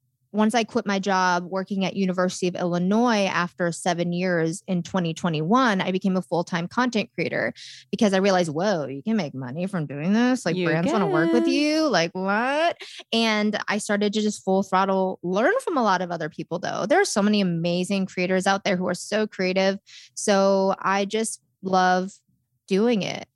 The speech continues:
Speaker 1: And I think I always just want to show you that it's not just you, whatever the hell the topic is.
Speaker 2: What's your favorite platform?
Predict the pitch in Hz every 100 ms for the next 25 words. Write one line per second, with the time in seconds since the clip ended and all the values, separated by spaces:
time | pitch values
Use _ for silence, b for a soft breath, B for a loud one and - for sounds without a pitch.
0 | - 180 170 165 165 - - 185 180 -
1 | 196 190 - _ - 185 - 175 175 185
2 | 180 - 185 - 175 165 165 - 185 165
3 | 160 160 175 - _ _ _ _ - -
4 | 247 247 247 254 208 208 202 170 165 -
5 | 170 175 170 - 160 - 190 196 202 214
6 | 208 190 170 165 165 - - 92 76 233
7 | - _ _ _ _ _ _ 165 185 190
8 | 208 196 190 170 170 - 139 - 139 117